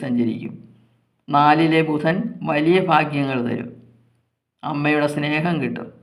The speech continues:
ധനവരവ് കൂടും. കുടുംബക്കാർ എല്ലാം ഒത്തുകൂടുന്ന സമയമാണ്. ആകെ കൂടി കുടുംബത്തിൽ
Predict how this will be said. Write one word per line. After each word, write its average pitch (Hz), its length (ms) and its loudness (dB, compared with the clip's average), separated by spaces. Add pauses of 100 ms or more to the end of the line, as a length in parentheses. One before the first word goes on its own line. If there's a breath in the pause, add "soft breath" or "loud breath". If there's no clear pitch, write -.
(340)
ധനവരവ് 147 600 4 (100)
കൂടും. 131 300 -6 (840)
കുടുംബക്കാർ 156 600 2 (120)
എല്ലാം 151 260 0 (600 loud breath)
ഒത്തുകൂടുന്ന 151 640 2 (100)
സമയമാണ്. 110 520 -2 (680)
ആകെ 170 420 4
കൂടി 151 200 0 (100)
കുടുംബത്തിൽ 123 460 -2